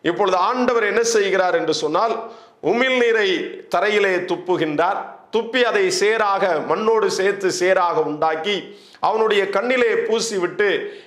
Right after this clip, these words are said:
"எப்பா, நீ போய் சீலோவாம் குளத்துல போய் கழுவிட்டு வா" அப்படின்னு சொல்லி ஆண்டவர் சொல்லுகின்றார். நம்முடைய ஆண்டவர் ஏற்கனவே அவனுக்கு கண் தெரியாது.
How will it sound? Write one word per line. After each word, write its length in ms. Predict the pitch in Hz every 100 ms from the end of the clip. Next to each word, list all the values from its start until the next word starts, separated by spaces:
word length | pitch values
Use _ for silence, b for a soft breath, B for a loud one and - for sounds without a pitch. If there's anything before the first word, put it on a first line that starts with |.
| B
"எப்பா, 540 | 160 233 - 147 -
நீ 140 | 165
போய் 300 | 175 196 233
சீலோவாம் 640 | 226 - 226 233 220 196 185
குளத்துல 420 | 185 196 185 165
போய் 260 | 180 185 175
கழுவிட்டு 360 | 170 190 202 170
வா" 280 | 160 175 151
அப்படின்னு 200 | 160 165
சொல்லி 480 | - 165 170 147 -
ஆண்டவர் 520 | 143 165 160 147 147
சொல்லுகின்றார். 540 | 156 151 143 135 127 - - B B B B
நம்முடைய 340 | 135 165 160
ஆண்டவர் 760 | 151 185 185 170 180 196 - - b b 110
ஏற்கனவே 500 | 156 190 190 185 202
அவனுக்கு 380 | 185 175 165
கண் 260 | - 156 180
தெரியாது. 720 | 165 156 139 131 185 - -